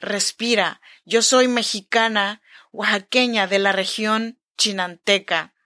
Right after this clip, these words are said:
Muchas gracias por estar aquí. Tranquila Mujer Respira es un programa de podcast que puedes escuchar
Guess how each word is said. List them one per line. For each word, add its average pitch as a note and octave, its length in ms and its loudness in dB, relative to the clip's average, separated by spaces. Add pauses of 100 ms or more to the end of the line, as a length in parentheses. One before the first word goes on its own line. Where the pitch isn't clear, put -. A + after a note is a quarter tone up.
(520)
Muchas B3+ 340 0
gracias B3+ 340 2
por A#3 160 0
estar A3 240 2
aquí. A3 560 -4 (280)
Tranquila A#3 580 0
Mujer A3 340 -2
Respira A3 500 -2
es G#3 260 2
un A3+ 140 -2
programa G3+ 500 -2
de F#3 120 -4
podcast F#3+ 580 -4
que G3+ 80 -4
puedes C#4 460 -2
escuchar G#3+ 600 0